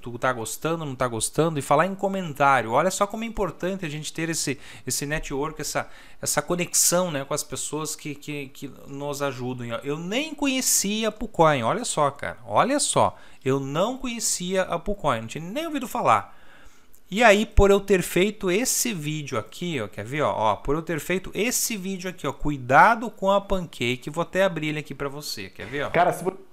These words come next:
Speaker 1: Ó, aí, os comercial já tá rodando nos vídeos aí, né? Ah, daqui a pouco o YouTube tem que começar a me pagar, né? Porque já tão usando os vídeos pra, pra fazer comercial, né? Olha aí. Ó,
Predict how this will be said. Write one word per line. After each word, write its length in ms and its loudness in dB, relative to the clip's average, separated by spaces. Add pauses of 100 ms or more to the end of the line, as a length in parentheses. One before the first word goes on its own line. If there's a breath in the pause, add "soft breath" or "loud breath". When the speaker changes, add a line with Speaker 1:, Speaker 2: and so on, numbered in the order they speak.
(140)
Speaker 1:
Ó, 260 0 (300)
aí, 240 -8
os 100 -10
comercial 580 -4
já 120 -12
tá 160 -2
rodando 480 -6
nos 180 -12
vídeos 340 -14
aí, 60 -12
né? 220 -10 (400 soft breath)
Ah, 100 2
daqui 180 -2
a 40 4
pouco 400 0
o 160 2
YouTube 320 -2
tem 80 -2
que 20 -4
começar 240 2
a 60 4
me 40 -6
pagar, 380 8
né? 120 4
Porque 160 -8
já 120 2
tão 160 -8
usando 300 -4
os 100 -6
vídeos 300 -6
pra, 200 -2
pra 220 -8
fazer 220 -6
comercial, 640 -2
né? 160 -4 (240)
Olha 240 0
aí. 260 0 (760 loud breath)
Ó, 260 6